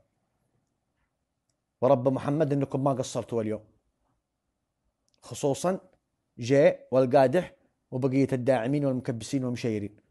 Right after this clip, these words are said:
ورب محمد ما قصرتوا. اليوم فعلًا، فعلًا البث برعايتكم. الله يسخر لكم السماء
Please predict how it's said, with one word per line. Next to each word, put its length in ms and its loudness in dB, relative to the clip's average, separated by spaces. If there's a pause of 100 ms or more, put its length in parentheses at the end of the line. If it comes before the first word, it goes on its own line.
(140)
ورب 340 4
محمد 420 0
ما 120 -2
قصرتوا. 440 -10 (800)
اليوم 340 4
فعلًا، 580 2 (580)
فعلًا 520 2 (2000)
البث 300 2
برعايتكم. 600 0 (2000)
الله 220 4
يسخر 360 -4
لكم 260 -4
السماء 280 -4